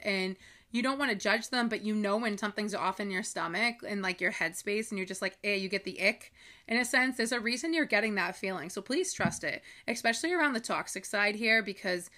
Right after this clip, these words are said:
even if you go on TikTok, you'll see mediums who say that they're mediums and they really aren't. You'll see psychics who say they are and they aren't. You'll see card readers that say they are and they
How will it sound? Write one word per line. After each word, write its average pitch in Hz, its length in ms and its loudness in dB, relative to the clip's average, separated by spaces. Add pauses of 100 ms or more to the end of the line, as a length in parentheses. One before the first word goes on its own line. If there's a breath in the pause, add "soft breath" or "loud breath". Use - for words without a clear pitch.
(400 soft breath)
even 262 180 2
if 302 100 2
you 294 60 4
go 240 120 0
on 226 140 2
TikTok, 208 520 0
you'll 196 80 -2
see 214 160 -4
mediums 202 400 -2
who 196 100 -6
say 180 180 -2
that 190 160 -2
they're 208 120 0
mediums 214 380 -2
and 190 100 -4
they 180 80 0
really 175 240 -2
aren't. 165 280 -4
You'll 202 80 -8
see 214 140 -6
psychics 202 400 0
who 208 60 -8
say 202 200 2
they 190 140 4
are 185 120 4
and 185 120 -2
they 185 140 -2
aren't. 165 240 -4
You'll 202 80 -6
see 214 120 -8
card 208 360 4
readers 202 300 0
that 196 140 -6
say 262 200 0
they 220 160 2
are 190 180 4
and 214 100 -10
they 262 140 -6